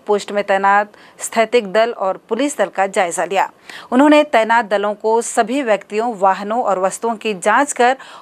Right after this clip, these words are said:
और पंजी में उनका पूरा विवरण दर्ज करने के निर्देश दिए। साथ ही कर्मचारियों को सजगता के साथ कार्य करने पर भी जोर दिया।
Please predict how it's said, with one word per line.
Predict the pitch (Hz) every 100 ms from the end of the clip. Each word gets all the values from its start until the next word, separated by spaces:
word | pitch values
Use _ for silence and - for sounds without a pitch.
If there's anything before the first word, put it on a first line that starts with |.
| -
और | 226
पंजी | - 233 226 285
में | 269
उनका | 240 202 202 208
पूरा | - 294 330
विवरण | 214 202 190 - - - 190
दर्ज | 220 220
करने | - 190 208
के | 233 190
निर्देश | 185 170 180 175 -
दिए। | 185 - - - -
साथ | - 285 294
ही | 330
कर्मचारियों | 247 220 226 226 233 226
को | 240 247
सजगता | 247 220 202 208 214 226 233
के | 220
साथ | - 208 208
कार्य | - 185 190
करने | 190 190 202 208 - - -
पर | 220 214
भी | 247
जोर | 247 214 165
दिया। | 196 170